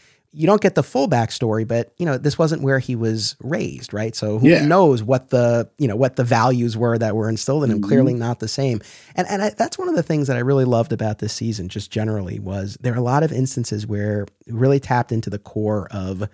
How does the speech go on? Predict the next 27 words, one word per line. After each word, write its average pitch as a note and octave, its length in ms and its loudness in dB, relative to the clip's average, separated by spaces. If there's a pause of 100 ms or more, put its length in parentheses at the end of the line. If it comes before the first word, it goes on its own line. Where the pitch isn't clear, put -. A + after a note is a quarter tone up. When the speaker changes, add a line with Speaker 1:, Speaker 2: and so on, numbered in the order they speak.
(300)
Speaker 1:
what A#2 340 -4
makes, A2+ 320 -2 (400)
what B2 180 -2
makes A2 380 -2 (100)
him A2+ 220 -2
Superman. G2 720 -6 (640)
Speaker 2:
Yeah. G2+ 360 0
Speaker 1:
Um, G2 160 -6 (500)
when, C3+ 540 -2
when, A#2+ 120 -4
again, A2+ 200 -4
while G#2+ 160 -4
talking A2 320 -4
about G2 120 -4
while G#2 140 -4
we're E2+ 160 -6
on G#2 140 -6
Bizarro's G2+ 500 -6
wor-, F#2 180 -10
Bizarro G#2 380 -4
World, G2 320 -6 (180)
and, G#2+ 440 -4 (520)
uh, F#2 260 -4
he A2+ 160 -4
has G#2+ 180 2
this, G#2+ 360 -4 (140)
the, G#2 280 -8